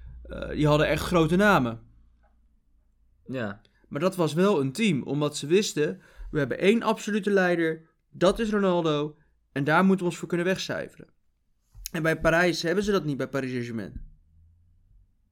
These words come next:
Speaker 1: Dus
Speaker 2: Nee.
Speaker 1: ik denk wel dat het project mislukt is. Is, moeten de Qatari weg?
Speaker 2: Nee, die zal niet weggaan. Die zal echt niet weggaan.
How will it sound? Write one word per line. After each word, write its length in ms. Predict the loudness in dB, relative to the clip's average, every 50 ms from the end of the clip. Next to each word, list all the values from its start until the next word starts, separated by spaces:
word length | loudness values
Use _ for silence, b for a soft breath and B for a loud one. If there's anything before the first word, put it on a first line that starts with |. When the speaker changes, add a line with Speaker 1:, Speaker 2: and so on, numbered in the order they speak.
| _ _ _ _ _ _ _ _ _ _ _ -8
Speaker 1:
Dus 240 | -4 -2 -2 -2
Speaker 2:
Nee. 180 | -4 -6 -10 _ _
Speaker 1:
ik 240 | 0 0 0 2 2
denk 220 | 0 0 0 0
wel 280 | 0 2 2 2 2 0
dat 140 | 0 -2
het 120 | -2 -4 -4
project 280 | -4 -4 -4 -4 -4
mislukt 380 | -6 -6 -2 -2 -2 -2 -2 -4
is. 200 | -10 -12 -12 -12
Is, 220 | -14 -14 -12 -8
moeten 240 | -6 -4 -4 -2 -2
de 100 | -2 -2
Qatari 480 | 0 -2 0 2 2 2 4 4 2 0
weg? 360 | 0 -2 -4 -4 -10 -18 _ _ _ _ _ _ _ _ _ _ _ _ _ _ _ _ _ _ _ _ _ _ _ _ _ _ _ _ _ _ _ _ _ _ _ _ _ _ _ _ _ _ _
Speaker 2:
Nee, 360 | -8 -4 -2 -2 0 0 2 2
die 120 | 0 0
zal 160 | 0 -2 -2
niet 120 | -2 -2 -2
weggaan. 380 | -4 -6 -8 -10 -10 -10 -12 -14 -14 -14 -16 -12
Die 140 | -8 -6 -2
zal 200 | -2 -2 -2 -2
echt 140 | -4 -6 -6
niet 120 | -6 -4
weggaan. 380 | -4 -4 -4 -6 -8 -12 -14 -14